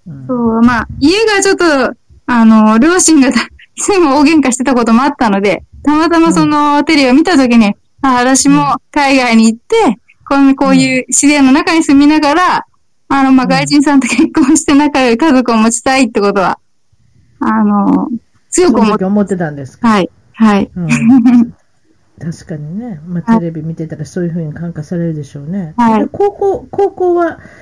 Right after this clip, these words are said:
Speaker 1: えーっと、バレーボールに、えー、所属されてたっていうことで。
Speaker 2: はい。そうです。
Speaker 1: そういうことですか。なんと片道、どれぐらいで、
Speaker 2: そうです。
Speaker 1: じ-、自転車で通ってたんですか？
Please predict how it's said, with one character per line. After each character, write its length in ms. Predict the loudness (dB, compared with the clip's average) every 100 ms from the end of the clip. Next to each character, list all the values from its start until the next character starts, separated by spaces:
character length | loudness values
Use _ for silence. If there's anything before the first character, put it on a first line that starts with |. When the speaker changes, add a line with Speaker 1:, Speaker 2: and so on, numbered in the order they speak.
| -20 -16 -2
Speaker 1:
え 140 | -2
ー 60 | 0
っ 20 |
と、 120 | -2
バ 160 | 0 2
レ 160 | 0
ー 40 | 0
ボ 200 | -2 -2
ー 20 |
ル 100 | -4
に、 200 | -10 -18 _ -8
え 180 | -8
ー、 20 | -8
所 180 | -10
属 220 | -10 -12 -14
さ 140 | -14
れ 120 | -14
て 100 | -16
た 120 | -18
っ 20 | -20
て 180 | _
い 60 | -6
う 20 |
こ 60 | 0
と 200 | 2 0
で。 60 |
Speaker 2:
は 80 | -4
い。 40 | -20 -20 _
そ 160 | -2
う 40 | 0
で 40 |
す。 40 |
Speaker 1:
そ 60 | -2
う 20 |
い 0 |
う 40 | -6
こ 40 |
と 80 | -8
で 40 |
す 140 | -12 -14
か。 160 | -16 -16 _
な 160 | -2 0
ん 80 |
と 100 | -2
片 300 | -4 -4 -2
道、 140 | -2 -4 -4 -6 -6 _ _ _ -8
ど 160 | -2 0
れ 140 | 0
ぐ 100 | 0
ら 140 | -2 -2
い 20 |
で、 60 | -8 _ _ _ _ _ _ _ -20
Speaker 2:
そ 240 | -4 0 2
う 40 |
で 180 | 2 -2
す。 100 | -10
Speaker 1:
じ-、 220 | -6 -8 -8
自 140 | -8
転 180 | -2 -2
車 140 | -2 -6
で 80 |
通 160 | -6 -6
っ 40 |
て 120 | -6 -10
た 80 |
ん 80 | -14
で 80 | -20
す 80 |
か？ 80 | _